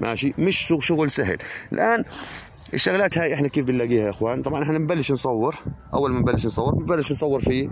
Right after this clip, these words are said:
اشاره معينه، لكن الشغلات الثانيه، الشغلات الثانيه بتطلع معنا اثناء التصوير. يعني المثلث هذا مثلا او المثلث هذا او كذا او كذا بيطلع معنا اثناء التصوير. يعني احنا ما بنعرف شو توابع الاشاره او ما بنعرف شو الوضع كله،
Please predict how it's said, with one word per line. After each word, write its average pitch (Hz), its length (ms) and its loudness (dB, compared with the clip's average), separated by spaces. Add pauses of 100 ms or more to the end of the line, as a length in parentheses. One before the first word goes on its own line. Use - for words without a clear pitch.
اشاره 113 320 0
معينه، 87 460 -2 (360)
لكن 151 300 2 (240)
الشغلات 175 460 2
الثانيه، 147 500 2 (240)
الشغلات 127 320 0
الثانيه 127 340 0
بتطلع 147 280 -2
معنا 139 420 2 (120)
اثناء 139 220 2
التصوير. 117 440 2
يعني 110 320 2 (360)
المثلث 143 480 2
هذا 147 160 2
مثلا 139 320 0 (160)
او 123 120 2
المثلث 135 440 2
هذا 131 240 0
او 131 160 0
كذا 135 260 2
او 120 160 -2
كذا 131 260 0 (320)
بيطلع 143 260 0
معنا 143 280 2
اثناء 135 220 0
التصوير. 123 540 0 (240)
يعني 107 200 -2
احنا 131 180 0
ما 143 100 0
بنعرف 135 340 0
شو 139 80 -2
توابع 135 420 0 (360)
الاشاره 131 680 2
او 110 80 2
ما 143 140 0
بنعرف 139 340 0
شو 160 260 4
الوضع 131 380 2
كله، 135 320 2